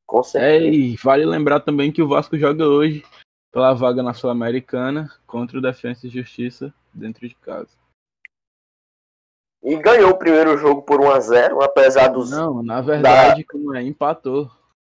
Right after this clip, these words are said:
Speaker 2: Levou um empate no
Speaker 1: Empatou,
Speaker 2: final do jogo.
Speaker 1: empatou em um a um, né? Mas eu acho que merecia até ter perdido pelos gols anulados contra o Defensa e Justiça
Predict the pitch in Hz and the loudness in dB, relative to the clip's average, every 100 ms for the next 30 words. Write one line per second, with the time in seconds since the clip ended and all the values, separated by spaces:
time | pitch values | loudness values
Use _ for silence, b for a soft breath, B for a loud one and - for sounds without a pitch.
0 | _ - 101 110 120 - 117 113 123 110 | _ -20 -14 -12 -12 -8 -8 -6 -8 0
1 | 180 - - 160 180 110 143 165 170 143 | 2 2 2 2 2 2 2 2 4 2
2 | - 147 156 151 151 139 123 123 156 - | 2 -2 0 -2 2 2 2 0 -4 -6
3 | 147 139 151 147 151 147 156 156 170 - | -2 0 2 2 2 2 4 4 2 -2
4 | 156 156 147 - 147 135 139 139 160 - | 0 2 0 -2 0 0 0 -2 -6 -2
5 | 127 113 107 135 170 104 _ 127 127 131 | -4 -4 -8 -8 -8 -12 _ 0 0 -4
6 | 117 135 147 139 139 123 120 131 - - | -2 2 2 4 4 6 6 6 2 0
7 | 131 123 123 120 - 127 123 123 113 117 | 2 4 4 2 2 -4 -4 -8 -8 -10
8 | - - 131 - 123 | -12 -12 -12 -8 -8